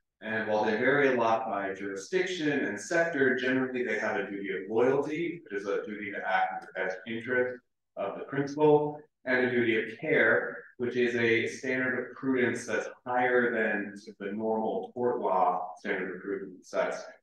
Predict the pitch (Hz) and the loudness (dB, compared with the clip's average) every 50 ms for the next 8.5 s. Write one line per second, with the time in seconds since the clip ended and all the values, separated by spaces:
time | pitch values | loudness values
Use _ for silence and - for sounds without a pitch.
0 | _ _ - 98 98 92 - - - - - - - - - - _ _ _ _ | _ _ -6 -2 -2 0 0 -2 -2 -6 -8 -12 -16 -20 -20 -20 _ _ _ _
1 | _ _ _ _ _ _ _ _ _ _ 269 - - - - - - - - - | _ _ _ _ _ _ _ _ _ _ -20 -20 -14 -12 -10 -10 -12 -12 -14 -12
2 | - - - - - - - - - - - - - 135 131 131 131 123 123 117 | -12 -10 -10 -10 -12 -14 -16 -20 -20 -20 -18 -10 -2 2 4 4 6 6 6 4
3 | 113 - - 110 107 107 104 101 98 98 98 98 - 98 - - - - - - | 4 4 4 6 8 10 10 10 8 8 6 4 2 0 -2 -4 -4 -6 -8 -12
4 | - - - 104 - - - 98 - - - - - - - - 82 - - - | -12 -8 -6 -6 -6 -6 -6 -6 -6 -6 -6 -6 -8 -10 -10 -10 -10 -10 -10 -14
5 | - - _ _ - - - _ _ _ _ - - - - 127 123 117 113 113 | -18 -20 _ _ -20 -20 -20 _ _ _ _ -20 -14 -4 0 2 2 2 2 2
6 | - 135 120 - - - - 143 - - - 170 170 170 170 - - - - - | 2 2 2 2 0 -4 -4 -4 -4 -4 -4 -4 -6 -6 -6 -6 -6 -8 -8 -10
7 | - - - - 131 127 143 147 135 - 127 120 113 - - - 135 135 131 131 | -12 -14 -12 -10 -8 -4 -2 0 0 0 -2 -4 -6 -6 -8 -6 -2 0 0 0
8 | 131 - - - - - - - - - | 0 -2 -2 -4 -4 -4 -8 -12 -16 -20